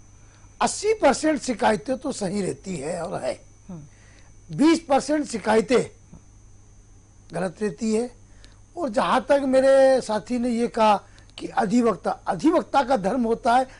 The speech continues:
Speaker 1: अपने पक्षकार के लिए पूरी ताकत से उसका मुकदमा लड़ना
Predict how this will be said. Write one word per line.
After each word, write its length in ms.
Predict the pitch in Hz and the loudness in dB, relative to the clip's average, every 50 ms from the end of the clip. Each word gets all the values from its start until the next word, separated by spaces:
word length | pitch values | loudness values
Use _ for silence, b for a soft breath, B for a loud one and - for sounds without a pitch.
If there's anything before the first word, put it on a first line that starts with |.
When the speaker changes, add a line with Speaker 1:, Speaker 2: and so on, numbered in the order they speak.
| B B - - | B B -4 -2
Speaker 1:
अपने 320 | 240 240 - 330 311 330 | -2 -2 0 2 2 2
पक्षकार 540 | 320 285 277 240 - - - 277 240 240 214 | 4 4 2 2 2 0 2 4 4 4 4
के 180 | - - 240 214 | 2 0 -2 0
लिए 320 | 202 208 196 - - - - - - - - - - - - - - - - - - - - - - - - - - - - - - - - - | 0 -2 -2 -4 -6 -8 -16 -20 -20 -20 -20 -20 -20 -20 -20 -20 -20 -20 -20 -20 -20 -20 -20 -20 -20 -20 -20 -20 -20 -20 -20 -20 -20 -20 -6 -2
पूरी 180 | 247 254 269 | 0 0 0
ताकत 360 | 262 - 208 196 196 - 226 | 0 0 -2 -2 0 -2 -4
से 360 | 214 - - 262 240 240 226 220 | -4 -4 -4 0 2 2 2 0
उसका 300 | 208 185 - - 190 180 | -2 -6 -8 -8 -8 -8
मुकदमा 400 | 175 151 - 180 160 170 196 202 | -8 -8 -10 -10 -8 -6 -6 -4
लड़ना 380 | 196 202 202 208 208 233 240 | -4 -4 -6 -6 -8 -10 -10